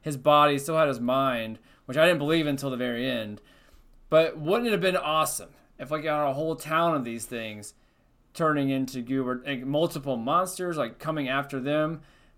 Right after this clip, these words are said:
Wouldn't that be more surprising if your mom, like, "Hey, Mom,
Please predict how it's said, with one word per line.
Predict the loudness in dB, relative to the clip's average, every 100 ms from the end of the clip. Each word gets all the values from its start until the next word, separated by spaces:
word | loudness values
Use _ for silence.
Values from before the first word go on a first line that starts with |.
| 0
Wouldn't | 4 6
that | 6 4
be | 2
more | 2 0
surprising | -2 -2 2 2 2 -2
if | -6 -2
your | 0
mom, | 2 4 4 2 0 -10 _ _ -4
like, | -2
"Hey, | 0 -2
Mom, | 0 2 4 2